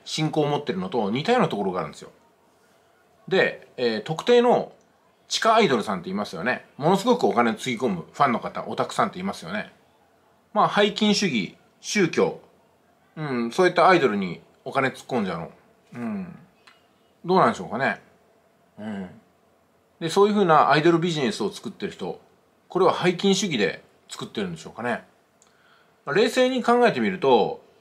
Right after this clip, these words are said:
背筋主義っていう嫌な部分と、いや、これは背筋とは言えないんじゃないのっていうことがね、いろいろと見えてくると思うんですよ。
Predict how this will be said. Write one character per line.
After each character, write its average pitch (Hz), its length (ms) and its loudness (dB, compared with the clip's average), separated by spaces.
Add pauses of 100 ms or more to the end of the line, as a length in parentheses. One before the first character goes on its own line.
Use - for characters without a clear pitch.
(340)
背 208 120 0
筋 208 260 2
主 208 120 0
義 175 100 0
っ - 80 -14
て 117 100 -4
い 101 80 0
う 95 40 -2
嫌 156 180 4
な 165 80 4
部 104 100 -4
分 85 220 -8
と、 101 420 0
い 151 60 -2
や、 160 80 0
こ - 160 0
れ 247 80 4
は 302 100 4
背 254 240 2
筋 262 160 -8
と 233 80 2
は 156 80 6
言 107 120 0
え 123 40 2
な 165 100 2
い 160 60 0
ん 120 40 -2
じ 101 60 -4
ゃ 95 40 -2
な 85 100 -4
い 85 60 -8
の 110 80 -6
っ 120 40 -12
て - 140 -16
い 92 40 -12
う - 20 -18
こ - 100 -14
と 92 80 -10
が 87 80 -8
ね、 107 160 -6
い 196 60 -4
ろ 220 100 4
い 220 40 0
ろ 220 40 -8
と 226 80 -4
見 233 140 0
え 208 40 0
て - 80 -8
く 196 120 -10
る - 60 -16
と - 60 -12
思 90 120 -10
う - 20 -14
ん 67 40 -16
で - 60 -20
す - 40 -20
よ。 69 100 -18